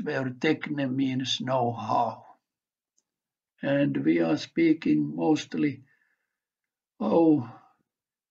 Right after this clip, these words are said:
the investments and the new businesses would be sustainable from strategy point of view. Decision making with technology and knowledge intensive businesses is challenging.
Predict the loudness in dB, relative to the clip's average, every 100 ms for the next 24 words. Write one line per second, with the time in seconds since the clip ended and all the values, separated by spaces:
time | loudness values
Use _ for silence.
0 | _ _ 0 2 2 2 0 2 0 0
1 | -6 -4 -2 -2 -8 -14 -16 -20 _ -10
2 | -8 -6 -4 0 2 4 4 4 2 -4
3 | -2 -4 -4 -4 -2 -2 0 0 -2 2
4 | 2 2 2 4 4 2 -4 -4 -6 -14
5 | -8 -4 -4 -6 -10 -2 0 0 -4 -4
6 | -8 -6 -8 -8 -12 -12 -8 -4 -4 -6
7 | -10 _ _ _ _ _ _ _ _ -20
8 | _ _ _ _ _ _ _ _ _ _
9 | -2 0 4 2 2 0 2 2 2 0
10 | 0 4 4 2 -6 -20 _ -2 -2 2
11 | 4 4 2 -6 -6 -4 -2 0 2 2
12 | -2 -6 -6 -4 -4 -4 -4 -6 -2 -2
13 | -2 -2 -2 -2 -2 -4 -6 -6 -6 -2
14 | -2 -2 -6 -8 -8 -10